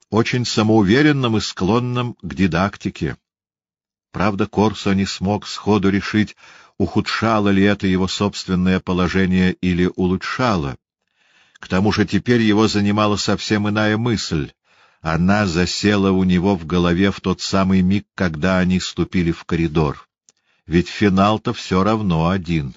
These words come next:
Проигравших в реку. Надо заметить, что шутка не очень его развеселила.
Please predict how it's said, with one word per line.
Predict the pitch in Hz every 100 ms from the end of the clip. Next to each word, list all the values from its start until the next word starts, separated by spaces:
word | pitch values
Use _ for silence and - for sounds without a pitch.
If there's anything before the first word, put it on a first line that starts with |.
| _ _ _ _ _ _
Проигравших | - 82 90 82 95 107 - - 71 - 78
в | 71
реку. | 67 80 92 - 95 - _ _ _ _ _ _ _ _ -
Надо | 101 156 160
заметить, | 131 135 170 202 143 -
что | - 95 92
шутка | - 139 170 - 160 160 156 _ _ _
не | 98 107
очень | 113 180 196 - 143
его | 110 101 92 123
развеселила. | 110 95 95 - 101 85 73